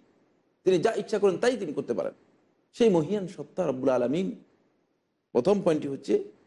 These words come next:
তিনি তার নিজের উপর, নিজের সত্তার উপর তিনি জুলমকে হারাম করেছেন এবং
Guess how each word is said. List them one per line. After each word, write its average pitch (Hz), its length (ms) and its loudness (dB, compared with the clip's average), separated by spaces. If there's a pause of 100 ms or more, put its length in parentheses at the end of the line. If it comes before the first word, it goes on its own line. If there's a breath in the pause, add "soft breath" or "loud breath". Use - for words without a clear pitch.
(420)
তিনি 240 540 4
তার 151 300 0
নিজের 135 260 2
উপর, 131 400 2
নিজের 120 200 -6
সত্তার 208 560 -6
উপর - 200 -8 (1700)
তিনি 147 280 4
জুলমকে 180 720 0
হারাম 185 380 2
করেছেন 294 380 -2 (640)
এবং 240 360 -2